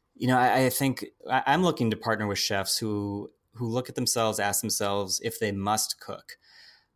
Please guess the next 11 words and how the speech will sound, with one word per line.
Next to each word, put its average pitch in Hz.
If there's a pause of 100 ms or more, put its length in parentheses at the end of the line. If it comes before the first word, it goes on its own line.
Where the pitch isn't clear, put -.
(120)
You 110
know, 107
th-, 110
there's, 110
um, 101 (420)
the 120
writer 113
Rilke 101 (500)
wrote 113
about, 104
um, 98